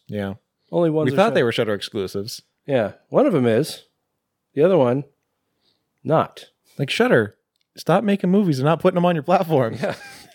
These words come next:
Speaker 2: Or, you know, like, they'll, they'll put it on. So they'll put out movies and they'll put it on V O D, uh,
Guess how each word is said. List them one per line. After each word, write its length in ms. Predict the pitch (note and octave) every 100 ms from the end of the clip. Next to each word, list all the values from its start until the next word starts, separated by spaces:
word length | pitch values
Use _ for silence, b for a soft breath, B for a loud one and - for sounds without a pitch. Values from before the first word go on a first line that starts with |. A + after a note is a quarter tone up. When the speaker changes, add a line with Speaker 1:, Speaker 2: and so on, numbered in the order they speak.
| _ b b b b
Speaker 2:
Or, 160 | F3 F3
you 140 | E3
know, 260 | D3 C#3 - _ _ _
like, 200 | F3 E3+
they'll, 220 | F3 F3+
they'll 100 | F3
put 220 | E3 G#3+
it 80 | G#3+
on. 140 | F#3+ E3+ - _ _ _ _
So 140 | F3
they'll 100 | E3+
put 160 | E3 B3+
out 140 | A3+
movies 560 | D3+ C#3+ C#3 C3+ - -
and 140 | B2 B2
they'll 80 |
put 160 | A#2 F3+
it 80 | E3
on 160 | C#3+
V 160 | A#2 A#2
O 100 | A2
D, 380 | G2 F#2 F#2 - _ _ _ _ _ _ -
uh, 540 | G2+ F#2+ F#2 F#2 F#2